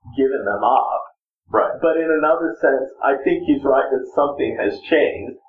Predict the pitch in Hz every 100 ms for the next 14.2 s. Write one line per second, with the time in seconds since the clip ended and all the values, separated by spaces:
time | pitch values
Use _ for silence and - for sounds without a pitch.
0 | _ - - 131 - 160 156 160 - -
1 | - 135 - 127 123 117 - 120 127 -
2 | - - 127 107 113 135 120 107 101 104
3 | 104 - - 165 - - - - - -
4 | - - - _ _ _ _ 156 147 -
5 | 123 123 135 - - 104 104 - - -
6 | 113 - - - 98 95 95 101 _ _
7 | _ _ _ _ _ - 85 85 - _
8 | _ _ _ _ _ _ _ 185 190 226
9 | - - - - - _ _ _ _ _
10 | _ _ _ _ - 147 147 147 143 139
11 | - 127 120 - - _ _ _ _ -
12 | 107 98 101 - _ _ _ _ _ _
13 | _ _ _ _ _ - 110 110 113 120
14 | 117